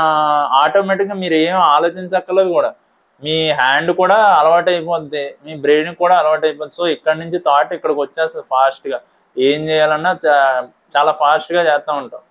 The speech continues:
ఎవడో మనల్ని ఆపలేడు కూడా. ఆ, ఆ creative, ఆ, ఎలా ఉంటుందంటే మనం create చేస్తున్నట్టు కూడా తెలియదు, అంత స్మూత్గా వెళ్తుంది అనమాట ఫ్లో. ఏదో మనం కష్టపడి create చేస్తున్నాం,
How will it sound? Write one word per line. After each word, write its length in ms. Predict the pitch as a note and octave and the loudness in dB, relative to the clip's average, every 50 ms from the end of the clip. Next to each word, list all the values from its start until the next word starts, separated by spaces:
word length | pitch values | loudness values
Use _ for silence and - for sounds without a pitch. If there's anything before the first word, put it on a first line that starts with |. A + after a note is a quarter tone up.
| _ _ _ _ _ _ _ _ _ _ _ _ _ _ _ _ _ _ C#3+ | _ _ _ _ _ _ _ _ _ _ _ _ _ _ _ _ _ _ -2
ఎవడో 340 | C#3+ D3+ D3+ D#3+ F3 F#3+ | 0 2 2 2 2 2
మనల్ని 300 | F#3+ F#3 F3 E3+ E3+ D#3+ | 2 0 -2 -2 0 0
ఆపలేడు 460 | C#3+ C#3 C#3+ D3 D3 E3+ F3 F3+ F3 F3 | 2 2 2 0 0 0 0 0 0 0
కూడా. 220 | D#3+ D#3+ D3 C#3+ | 0 0 2 2
ఆ, 160 | C#3 C3+ C#3 - - - | 2 2 0 0 -4 -2
ఆ 160 | C3 C#3 C#3+ | 0 0 0
creative, 840 | C#3+ - D3+ D3+ D3+ D#3+ F3 F3 E3+ F3+ F3+ F3+ F3+ F3+ F3+ F3+ D#3+ - - _ - | -2 -2 -2 0 2 2 2 0 0 0 0 0 0 -2 -2 -4 -6 -8 -12 _ -2
ఆ, 100 | C3+ C#3+ D3+ D3+ D3+ D3+ D3 C#3+ C#3 C#3 C3+ C3 C3 B2+ - | 0 2 2 4 4 4 2 2 2 2 2 0 0 -2 0
ఎలా 200 | C#3 D3+ E3+ F3+ | 2 2 2 2
ఉంటుందంటే 520 | F#3+ G3 F#3+ G3+ G3 F#3+ F#3+ F3+ F3 A3 | 0 0 -2 -2 0 0 -2 -2 -2 -4
మనం 240 | A3+ G3+ F3 E3 E3+ | -2 -2 -4 -4 -4
create 520 | - _ E3 E3+ E3+ F#3+ A3+ A3 - - | -6 _ -2 0 2 2 2 2 0 0
చేస్తున్నట్టు 480 | G#3 F#3 F#3 F#3 - G3+ G3+ G#3 G3 G3 | 0 0 0 0 -2 -4 -4 -4 -4 -2
కూడా 160 | G3 G3+ G3+ | -2 -2 0
తెలియదు, 260 | F3 F3+ E3+ E3+ E3 | -2 -2 -2 -2 -2
అంత 640 | D3+ C#3 C#3+ D#3 D#3+ D#3+ - F#3 F3+ F3+ E3+ E3+ E3 | -2 -2 -2 -4 -6 -2 0 2 4 4 4 2 0
స్మూత్గా 600 | D#3+ - - - E3+ F#3 G#3+ A#3 A#3 A#3+ A#3 A3+ | -2 -6 -12 -10 -6 -4 -4 -2 0 2 2 2
వెళ్తుంది 280 | G#3 G3 F#3 G3 D#3 D3 | 2 2 0 -2 -4 -4
అనమాట 240 | D3 C#3+ C#3 C3+ C3 | -6 -10 -12 -14 -14
ఫ్లో. 340 | - _ C#3+ C#3+ C#3 B2+ - _ _ _ _ _ _ _ _ _ - | -12 _ -2 -2 -2 -2 -4 _ _ _ _ _ _ _ _ _ -4
ఏదో 220 | C3+ D3+ E3+ F#3 G3 | -2 2 2 2 2
మనం 380 | F#3 F3+ E3+ E3 E3 D#3+ D#3 - - _ _ _ _ _ - | 2 0 0 0 0 -2 -2 -4 -8 _ _ _ _ _ -2
కష్టపడి 600 | C#3 C3+ - - F#3 E3+ F3+ F#3 F#3+ F#3 F#3 F3+ | -2 -2 -4 -4 -2 0 2 2 2 2 2 0
create 460 | E3 - E3 E3 E3 E3 E3 D#3+ - | 0 0 2 2 4 2 2 0 0
చేస్తున్నాం, 480 | F3 E3 D#3+ D#3+ - E3 D#3 D#3 D#3+ D#3+ | -2 -2 -2 -2 -4 -6 -4 -4 -4 -6